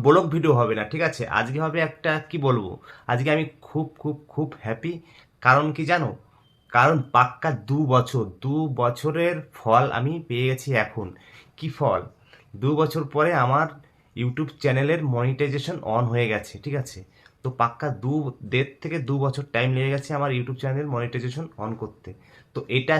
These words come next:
শুধুমাত্র, এটা শুধুমাত্র তোমাদের সাপোর্ট আর, সাপোর্ট আর ভালোবাসার জন্য এটা কমপ্লিট হতে পেরেছে, ঠিক আছে? তো যাই হোক, পাক্কা দু বছর লেগেছে। ওদের একটা, আহ,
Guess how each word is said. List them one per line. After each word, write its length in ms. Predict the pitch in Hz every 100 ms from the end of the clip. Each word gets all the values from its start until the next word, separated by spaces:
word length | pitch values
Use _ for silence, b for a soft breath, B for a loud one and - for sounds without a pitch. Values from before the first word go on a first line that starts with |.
| 131 -
শুধুমাত্র, 640 | 147 165 160 147 - - 101 -
এটা 140 | - 139 -
শুধুমাত্র 380 | 139 156 156 165 135 -
তোমাদের 320 | 139 143 160 131 -
সাপোর্ট 360 | 117 120 170 170 107
আর, 240 | 110 110 110 127 B B B -
সাপোর্ট 280 | 117 151 143
আর 60 | 131 -
ভালোবাসার 420 | 127 135 139 143 123
জন্য 160 | 139 151
এটা 140 | 143 151 151
কমপ্লিট 300 | 120 117 143 135
হতে 120 | 135 -
পেরেছে, 320 | 127 120 - 101
ঠিক 100 | 147 131
আছে? 160 | - 95 b b b b _
তো 40 | 143 135
যাই 160 | 131 131 170
হোক, 100 | 165 -
পাক্কা 280 | 131 - 143 -
দু 100 | 127 151 151 120
বছর 260 | 123 143 143 113
লেগেছে। 340 | 110 117 - 101
ওদের 160 | 113 139 139
একটা, 240 | 143 165
আহ, 800 | 165 - - - - 117 117 117